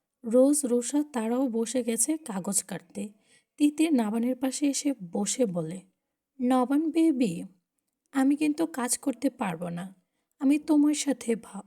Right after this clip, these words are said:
থাকবো।" নাবান কিছু বলে না। তিতির আবার বলে, "বেবি।" পাশ থেকে অধীর বলে, "হ্যাঁ বেবি, তোর আম্মাজান তোকে ডাকে। কানে কি কালা নাকি তুই?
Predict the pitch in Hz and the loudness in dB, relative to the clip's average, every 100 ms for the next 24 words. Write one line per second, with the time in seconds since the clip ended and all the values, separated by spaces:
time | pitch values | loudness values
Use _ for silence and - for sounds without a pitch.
0 | _ - 208 180 180 180 240 _ _ _ | _ -6 -4 -4 -8 -10 -12 _ _ _
1 | _ 302 294 294 302 294 285 262 196 180 | _ 0 2 4 2 2 0 -2 -2 -2
2 | 160 156 160 _ _ 269 285 320 320 _ | -2 -4 -12 _ _ -6 0 0 -2 _
3 | _ 226 214 233 202 175 165 180 _ _ | _ -4 0 0 0 -4 -4 -8 _ _
4 | _ 294 269 294 311 262 240 220 240 277 | _ 0 4 6 4 2 0 0 -4 -8
5 | _ _ _ _ - 233 - - 262 320 | _ _ _ _ -6 -4 -4 -2 0 0
6 | 311 233 196 226 202 175 170 - _ _ | -2 -2 -2 -4 -4 -6 -8 -12 _ _
7 | _ _ - 277 277 262 269 277 285 247 | _ _ 0 4 4 4 4 4 4 2
8 | 254 247 269 _ _ _ _ _ - 302 | 0 0 -6 _ _ _ _ _ 0 0
9 | 294 - 247 233 262 285 277 294 311 247 | 2 2 2 2 2 2 0 0 0 -2
10 | 226 202 - 185 - _ _ _ _ _ | -2 -8 -8 -14 -14 _ _ _ _ _
11 | _ _ 226 220 247 247 294 294 226 220 | _ _ -6 -2 -2 0 -2 -2 -4 -2
12 | 269 320 - 220 - 208 294 | -2 -4 -4 -6 -4 -4 -4